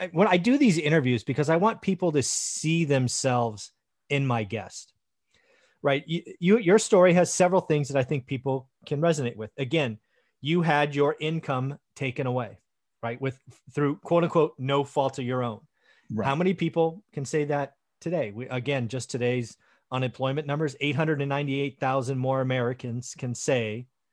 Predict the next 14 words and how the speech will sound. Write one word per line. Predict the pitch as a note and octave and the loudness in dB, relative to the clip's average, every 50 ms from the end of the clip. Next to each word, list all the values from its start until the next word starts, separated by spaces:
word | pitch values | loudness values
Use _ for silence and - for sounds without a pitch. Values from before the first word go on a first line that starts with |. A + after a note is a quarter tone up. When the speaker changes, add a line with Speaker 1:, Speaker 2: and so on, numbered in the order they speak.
| _ _ _ | _ _ _
Speaker 1:
their | - B2+ C3 C3+ - | -6 -6 -6 -4 -6
income | C#3 C#3 C3+ C3+ B2+ - B2+ A#2+ B2 | -6 -6 -4 -6 -6 -4 -4 -4 -4
was | B2 A#2+ - | -4 -6 -6
taken | - - B2+ A#2+ - C3+ A#2 | -6 -6 -6 -4 -6 -6 -6
in | A#2 A#2 | -4 -4
the | A#2+ | -4
last | A#2 A#2 A#2+ A#2+ - - | -4 -4 -4 -6 -6 -8
seven | - A#2 G#2+ A2+ A2+ | -8 -6 -6 -6 -6
days. | G#2+ G#2+ G#2 G#2+ A#2+ - - _ _ _ _ _ _ - | -8 -8 -12 -14 -18 -20 -20 _ _ _ _ _ _ -10
You, | C3 C#3+ D3 - | -6 -6 -6 -6
you've | - C#3+ C#3 B2+ | -6 -6 -4 -2
been | D3+ F#3+ E3+ | -2 -2 -2
there, | A#2+ G#2 G2 | -2 -4 -8
right? | G#2 A2+ C3 - | -8 -10 -10 -12